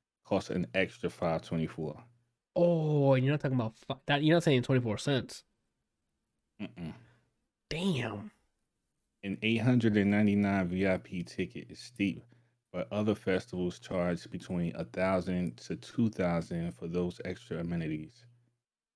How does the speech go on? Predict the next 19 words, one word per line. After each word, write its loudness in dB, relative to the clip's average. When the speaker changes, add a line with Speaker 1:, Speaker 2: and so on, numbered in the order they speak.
Speaker 1:
A -14
super -2
V 2
I 2
P -2
pass 0
to -6
the -4
Firefly -4
Music 0
Festival 2
cost 0
two 0
thousand 2
dollars 2
in -6
two -8
thousand 0
fifteen. -10